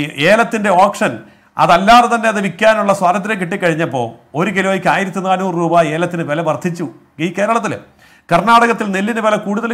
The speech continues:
കിട്ടി. അപ്പോൾ ഈ നിയമത്തിൻ്റെ ഗുണഫലങ്ങൾ രാജ്യത്തിൻ്റെ വിവിധ ഭാഗങ്ങളിൽ ലഭിച്ചു തുടങ്ങിയതുപോലെ പഞ്ചാബിലും ഹരിയാനയിലും ലഭിച്ചു തുടങ്ങാനുള്ള ഒരു സാവകാശം കൊടുത്തിരുന്നുവെങ്കിൽ കർഷകർക്ക് ഇത് ബോധ്യപ്പെടാൻ അവസരം ലഭിക്കുമായിരുന്നു. പക്ഷേ നിർഭാഗ്യവശാൽ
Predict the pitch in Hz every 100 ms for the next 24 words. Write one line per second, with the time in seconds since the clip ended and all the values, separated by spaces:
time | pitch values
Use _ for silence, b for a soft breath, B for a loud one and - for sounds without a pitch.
0 | 226 180 120 - b b 160 170 220 165
1 | 175 165 220 240 240 220 214 240 233 226
2 | 214 190 196 226 208 202 220 208 185 208
3 | 202 208 180 151 208 - 185 175 180 165
4 | 127 104 113 147 - b b b - 151
5 | 180 220 226 233 180 196 233 226 220 220
6 | 214 180 202 214 214 208 214 208 202 202
7 | 196 196 247 240 233 220 196 220 247 254
8 | 208 160 139 139 143 b b b _ -
9 | 185 233 233 - 190 175 202 226 202 190
10 | 190 196 220 220 220 208 190 185 143 107
11 | - _ _ 196 226 220 202 190 208 208
12 | 208 202